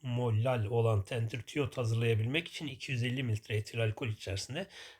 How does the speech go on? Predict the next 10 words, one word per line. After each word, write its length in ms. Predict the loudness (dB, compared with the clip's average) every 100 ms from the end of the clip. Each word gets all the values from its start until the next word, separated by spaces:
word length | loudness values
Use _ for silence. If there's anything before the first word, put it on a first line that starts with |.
| _
kaç 220 | -6 -4
gram 240 | -4 -2 -2
iot 200 | -2 -2
çözülmelidir? 760 | -2 0 -2 -4 -6 -8 -8 -12 -20 -20 -6
Molalite 760 | 2 2 4 2 2 0 0 0
eşittir. 840 | 2 0 -2 -6 -6 -4 -4 -8
Çözünen 380 | -6 -2 2 2
maddenin 460 | 2 2 2 0 2
mol 200 | 2 0
sayısı 640 | 0 0 0 -2 -4 -4